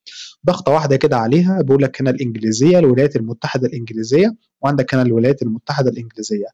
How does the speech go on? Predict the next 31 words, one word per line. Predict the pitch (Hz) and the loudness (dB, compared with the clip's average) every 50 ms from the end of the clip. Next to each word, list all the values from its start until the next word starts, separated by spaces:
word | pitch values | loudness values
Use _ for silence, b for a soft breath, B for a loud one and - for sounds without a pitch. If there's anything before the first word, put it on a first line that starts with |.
| B B B B B B B | B B B B B B B
حاول | - - 135 131 131 123 | -4 0 0 0 0 2
تضغط | - 147 131 123 123 - - - | 2 2 2 2 0 -2 0 0
هنا | 175 196 208 | 2 4 4
وبتدور | 208 180 131 127 117 120 131 135 143 127 | 4 4 2 0 0 2 2 2 2 2
على | 113 110 110 107 | 2 2 2 2
اللغة | 107 120 139 135 127 | 2 2 2 2 2
العربية | 120 113 110 110 110 110 117 139 135 123 | 2 0 0 0 0 2 2 4 4 4
عندك | 117 120 139 170 185 233 220 - | 2 2 2 2 2 2 0 -2
وبتضغط | - - - - 165 151 147 147 139 - | -8 -8 0 0 2 2 2 0 -2 -2
عليها، | 107 110 113 110 113 - - _ b b b b b b | -4 -2 -2 -4 -6 -8 -16 _ b b b b b b
هتلاقيها | - 123 - 170 185 202 214 202 | -6 -4 0 2 4 6 6 6
موجودة | 175 143 139 151 180 185 160 135 | 4 4 4 6 6 4 4 4
عندك | 143 160 175 185 208 202 202 - - | 2 2 2 2 2 0 -2 -2 -2
كلمة | 147 139 139 131 | -2 0 0 -2
download | 120 120 131 131 127 120 123 147 143 123 117 | 0 0 0 2 2 4 4 2 2 2 2
هنا، | 139 165 196 226 220 _ _ _ - | 2 4 4 4 2 _ _ _ -12
هتلاقيها | 113 - 135 139 131 | -4 0 2 2 4
ظهر | 127 135 131 131 127 | 4 2 0 0 -2
كلمة | 127 - 131 131 127 127 120 | -4 -4 -2 -2 -2 0 0
عندك | 120 127 127 123 120 120 | 0 0 0 -2 -2 0
download | 123 123 120 120 131 131 123 | 2 2 4 2 2 2 2
هنا، | 139 175 208 220 B B B B B B B - | 4 4 4 4 B B B B B B B 0
اضغط | 180 190 185 180 185 | 0 2 2 0 0
عليها | 117 123 143 156 151 139 | 0 0 0 0 -2 0
كده | - 180 185 180 | 2 4 4 4
وتخلي | 160 143 - - 156 151 143 | 4 2 0 -2 0 0 2
لوحة | 135 143 143 - 147 - 131 | 0 0 -2 -4 -8 -10 -12
المفاتيح | 123 117 117 _ 117 - 185 175 - - | -14 -14 -16 _ -6 -4 -2 -2 -2 -2
عندك | 156 180 180 170 180 - - | -4 -2 0 -2 -2 -2 -2
باللغة | 117 113 123 151 143 139 123 | -2 0 2 2 2 0 0
العربية. | 117 117 113 113 110 107 113 104 101 | -2 -2 -2 -4 -4 -4 -4 -6 -6